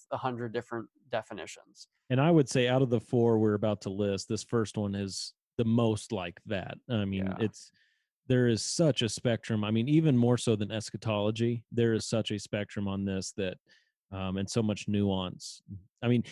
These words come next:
Speaker 2: yeah, 'cause you get from one perspective that says, "Well, this is about whether God is sovereign or not."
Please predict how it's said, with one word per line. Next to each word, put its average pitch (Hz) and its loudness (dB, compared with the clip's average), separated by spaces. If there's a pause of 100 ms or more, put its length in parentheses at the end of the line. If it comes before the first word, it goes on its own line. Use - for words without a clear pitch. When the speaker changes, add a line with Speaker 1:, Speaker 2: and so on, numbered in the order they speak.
(180)
Speaker 2:
yeah, 185 -2 (280)
'cause 147 4
you 151 4
get 147 4
from 131 4
one 131 4
perspective 113 0
that 107 0
says, 104 -2
"Well, 117 2
this 202 4
is 127 -2
about 113 -2
whether 113 -2
God 110 -2
is 104 -6
sovereign 110 0
or 92 -6
not." - -12